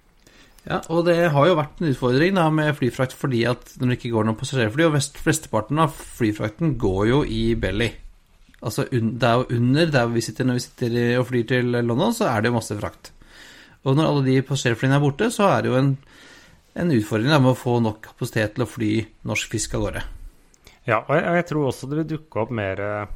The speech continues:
Speaker 2: spesielt på O S L. Jeg så et sånt, eh, spotter, eh, gruppe på Facebook. Der var det varslet at Qatar skulle komme med en jumbojet, faktisk. En av de, eh, få de har inn, eh, som frakter,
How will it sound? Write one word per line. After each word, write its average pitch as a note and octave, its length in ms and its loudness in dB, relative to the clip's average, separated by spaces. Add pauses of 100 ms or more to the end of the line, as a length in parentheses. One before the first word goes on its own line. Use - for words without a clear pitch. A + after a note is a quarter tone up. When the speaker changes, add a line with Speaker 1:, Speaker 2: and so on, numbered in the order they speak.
(560)
Speaker 2:
spesielt G#2+ 560 -4
på A#2 160 -6
O - 0 -
S A2 160 -8
L. B2 160 0
Jeg C3 80 -2
så A#2 240 -2
et A#2+ 80 -6
sånt, A2+ 400 -6
eh, G#2+ 240 -4 (260)
spotter, - 800 -8
eh, F#2+ 320 -4 (520)
gruppe A2 320 -4
på - 160 -8
Facebook. C#3+ 500 -6
Der A2+ 120 -2
var A#2+ 80 -2
det D3 80 -4
varslet A#2+ 320 -6
at - 180 -10
Qatar A2 560 -8
skulle B2+ 240 -6
komme C3 220 -2
med D3+ 140 -2
en D3+ 40 0
jumbojet, G#2 600 -4
faktisk. A3 480 -6
En E3 160 -4
av - 20 -6
de, D3+ 120 -2 (180)
eh, C3 420 -6
få B2+ 240 -4
de B2 160 -2
har B2+ 220 2
inn, A#2 160 -2
eh, B2 680 -8
som B2 140 -6
frakter, F3 340 -6